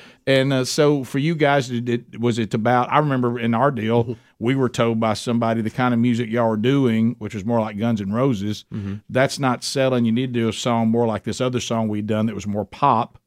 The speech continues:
Speaker 2: Mm-hmm.
Speaker 1: And of course, you know, th-, then it all falls apart. And then the, all of a sudden, the songs that we were doing, like, sounds more like Cinderella and Guns N' Roses.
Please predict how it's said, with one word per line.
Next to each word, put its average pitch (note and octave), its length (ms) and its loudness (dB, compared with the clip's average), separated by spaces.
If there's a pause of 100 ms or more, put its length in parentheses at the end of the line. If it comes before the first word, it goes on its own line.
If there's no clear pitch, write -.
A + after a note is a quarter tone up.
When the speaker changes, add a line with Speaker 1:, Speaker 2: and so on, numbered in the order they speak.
(120)
Speaker 2:
Mm-hmm. G2+ 380 -8
Speaker 1:
And B2 100 4
of A#2 120 -2
course, B2 360 2
you A2+ 120 -2
know, A2+ 120 0
th-, A2+ 220 -6
then C3 160 0
it B2 80 0
all A#2 180 2
falls A#2 360 0
apart. C#3 420 2
And A#2+ 140 -2
then B2 100 -2
the, B2 240 -4
all C3 140 2
of A#2+ 60 -2
a - 40 -6
sudden, B2+ 340 0 (220)
the A#2+ 140 -6
songs D3 460 0
that B2+ 120 -8
we C#3+ 140 0
were C3+ 100 0
doing, C3+ 460 2
like, A#2 240 -2 (160)
sounds C3 320 -4
more B2+ 140 -2
like A#2+ 220 -2
Cinderella B2 720 0
and A#2 100 0
Guns B2+ 300 -2
N' A#2+ 80 -2
Roses. C3 460 0